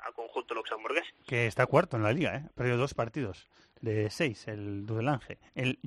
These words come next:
Speaker 2: Jones Esch, que yo le he visto en alguna previa de Champions, creo
Speaker 1: Porque
Speaker 2: recordar.
Speaker 1: Jones, eh, que son clásicos, el Differdange,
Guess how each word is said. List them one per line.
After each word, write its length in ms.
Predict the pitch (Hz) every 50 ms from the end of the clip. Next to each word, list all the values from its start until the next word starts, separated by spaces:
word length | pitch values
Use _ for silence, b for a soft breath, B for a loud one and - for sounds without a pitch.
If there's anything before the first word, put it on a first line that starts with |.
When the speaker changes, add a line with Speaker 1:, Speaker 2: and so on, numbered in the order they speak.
| 117
Speaker 2:
Jones 400 | 120 131 131 147 175 185 - - -
Esch, 400 | - 170 180 - - - - - _ _ _ _ _ _ _ _ _ _
que 80 | - 131
yo 80 | 139
le 80 | 160 170
he 20 |
visto 140 | 175 170 160
en 60 | 170
alguna 260 | 165 156 160 160 156
previa 260 | 160 151 151 147 147 139
de 160 | 139 135 127
Champions, 540 | - - 139 139 131 139 139 131 - - -
creo 200 | - 139 131 127
Speaker 1:
Porque 200 | 123 123 117 120
Speaker 2:
recordar. 200 | 117 113 131 139
Speaker 1:
Jones, 200 | - 151 151 - -
eh, 340 | 160 170 208 - - 120 120
que 200 | - 147 147 147
son 180 | - - 185 180
clásicos, 480 | 165 175 190 - - 208 - 117 113 -
el 140 | 151 147
Differdange, 520 | 139 165 180 - 185 175 160 170 175 180